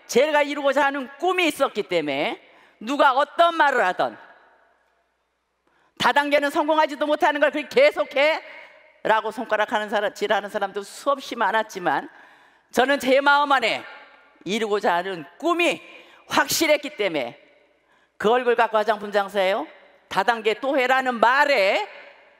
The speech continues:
저는 제 꿈을 빼앗기고 싶지 않았어요. 여러분, 지금 저 차에 제가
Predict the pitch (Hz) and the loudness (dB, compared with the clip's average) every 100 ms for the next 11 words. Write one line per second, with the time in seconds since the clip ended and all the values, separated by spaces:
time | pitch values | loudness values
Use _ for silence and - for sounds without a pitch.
0 | _ - 262 285 285 294 277 - 359 339 | _ -2 0 0 2 0 0 -4 0 0
1 | 330 339 339 440 320 277 - - 196 156 | 0 2 2 2 -2 -6 -6 -2 -2 0
2 | 131 - 147 147 _ _ _ _ _ _ | -4 -6 -16 -16 _ _ _ _ _ _
3 | _ _ _ _ _ _ _ _ _ _ | _ _ _ _ _ _ _ _ _ _
4 | _ _ _ _ _ _ _ _ _ _ | _ _ _ _ _ _ _ _ _ _
5 | _ _ _ _ _ 165 165 143 147 - | _ _ _ _ _ -4 -2 -2 -8 -14
6 | _ _ _ _ _ _ _ _ - - | _ _ _ _ _ _ _ _ -14 -4
7 | 190 170 175 - 185 - 160 139 131 139 | -4 -4 -6 -6 -8 -8 -10 -6 -4 -2
8 | 214 349 | -4 -6